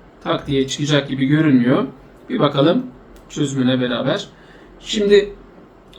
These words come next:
e, on R ve üç R ile arkadaşlarımızın yarıçaplarını verdiği için tur sayılarına buradan bakabiliriz. Bir kere temas halinde dik-, dişliler ters yönde döneceklerdir. O zaman, e, K saatin ters yönde dönüyorsa L saat yönde dönecek. L saat yönde dönüyorsa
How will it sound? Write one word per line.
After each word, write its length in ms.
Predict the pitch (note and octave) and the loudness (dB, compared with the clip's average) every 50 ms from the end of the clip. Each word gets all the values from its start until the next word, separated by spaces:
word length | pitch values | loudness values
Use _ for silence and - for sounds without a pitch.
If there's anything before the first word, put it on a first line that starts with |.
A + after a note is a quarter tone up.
| - - | -10 -2
e, 380 | C#3+ C#3 C3+ C3 C3 C3 C3 - | 2 2 4 4 2 0 0 0
on 280 | D3 D3+ F#3 G#3+ G#3+ | 2 2 4 2 2
R 200 | G3+ G3+ F#3+ F#3 | 4 2 4 4
ve 100 | F#3+ F#3 | 4 2
üç 260 | F3 D3 - - - E3+ | 2 0 -2 0 0 2
R 80 | E3 | 2
ile 120 | D3+ D3 D3+ | 2 2 2
arkadaşlarımızın 920 | D#3 D3 D3+ D#3 E3 D#3 D3+ D3+ - - D3+ D3 C3+ C3+ C3+ B2+ C3 B2+ | 0 0 0 0 -2 -4 -4 -4 -4 -4 -2 -2 -2 -2 -2 -2 -2 0
yarıçaplarını 760 | B2+ C#3 D3+ F3 - F3 D#3 C#3+ - D3+ C#3+ C3+ C3+ B2+ C#3 | 0 0 -2 -2 -2 -4 -4 -4 -2 -4 -4 -2 -2 -4 -2
verdiği 300 | C#3 C3+ C3+ D3 C#3+ C3+ | -2 -2 -2 -2 -4 -6
için 220 | B2+ - D3+ D3 - - | -6 -6 -8 -8 -8 -6
tur 140 | G#3 G#3 - | -6 -6 -6
sayılarına 600 | - D#3+ D3 C3 C3 C3 C3 C3 C#3 C#3+ D3+ F3+ | -4 -2 0 0 2 0 0 0 0 -2 -4 -4
buradan 400 | F3 D3+ D#3 D3+ F3 C4 C4 - - - - - - - | -6 -2 0 0 0 0 -2 -6 -12 -20 -20 -18 -6 -2
bakabiliriz. 540 | F#3 F3 E3 D#3 C3+ B2 B2 A#2+ B2 D3+ | -2 0 0 0 -2 0 -2 -4 -4 -4
Bir 100 | G#3 - | -4 -4
kere 280 | - F#3 F3+ F3+ F3 F3 - - - - - | -2 0 0 0 0 -2 -6 -14 -20 -20 -10
temas 400 | - F#3 F3+ G#3+ G#3+ G#3 F3+ F3 | -4 -2 0 0 0 0 0 0
halinde 220 | D#3 D3 C#3 C3+ C#3 | 0 2 2 0 -2
dik-, 360 | C#3 - - - - - - | -4 -6 -12 -18 -20 -12 -10
dişliler 420 | D3+ D3 - - F3+ F#3 G#3 G3+ | -8 -6 -4 -2 0 0 0 0
ters 300 | G#3 G#3 F#3+ F3+ F3+ - | -2 -2 -2 -2 -2 -2
yönde 180 | D#3 D3+ D#3+ D3+ | -4 -4 -2 0
döneceklerdir. 680 | D#3 D3 C#3+ B2+ C3 A#2+ A#2+ A#2+ A2+ A2 A#2 B2 - | 0 2 2 2 0 -2 -4 -6 -6 -6 -6 -6 -8
O 120 | - F3+ F3+ | -6 -6 -4
zaman, 400 | F3 F3+ E3+ D#3 C3+ B2 B2 - - - - - - - - - - - - - | -2 0 2 2 2 0 -2 -6 -14 -20 -20 -20 -20 -20 -20 -20 -20 -20 -10 0
e, 340 | D3+ D3 C#3+ C3+ C3+ C3+ C3+ | 4 4 6 6 4 2 0
K 420 | - D#3+ D#3 D#3+ E3 E3+ - - - | 2 4 6 6 6 4 2 -2 -6
saatin 500 | - - - D#3 D3+ D3 C#3+ D#3 F3+ F3 | -12 -8 0 2 2 2 2 0 -2 -2
ters 300 | E3 D#3 D3+ D3 D3+ D#3+ | 0 0 0 0 0 -2
yönde 200 | D#3 D3+ C3+ B2+ | 0 0 0 0
dönüyorsa 420 | B2 A#2 A#2 A#2+ B2 - E3 F3 | -2 -4 -4 -6 -6 -6 -4 -4
L 300 | F3+ E3 D#3 D#3 E3 F3 | -4 -4 -2 -4 -4 -4
saat 340 | E3+ - D3+ D3 C#3+ C#3+ C#3+ | -2 -2 -2 0 -2 -2 -4
yönde 220 | C3+ B2 B2 A#2 | -6 -6 -6 -6
dönecek. 460 | C3 B2 A#2+ A2+ - F#3 F#3+ - - F3 | -8 -8 -10 -10 -8 -8 -8 -8 -6 -4
L 140 | E3 F#3 G#3 | 0 2 2
saat 340 | G3+ G3+ E3+ D#3 D3+ D3 D3+ | 2 2 0 0 0 -2 -2
yönde 280 | D3 C#3 C3 B2+ C3 C3 | 0 0 0 0 2 2
dönüyorsa 420 | B2+ B2 B2 B2 B2 F#3 G3+ - | 2 2 2 0 -2 -4 -4 -6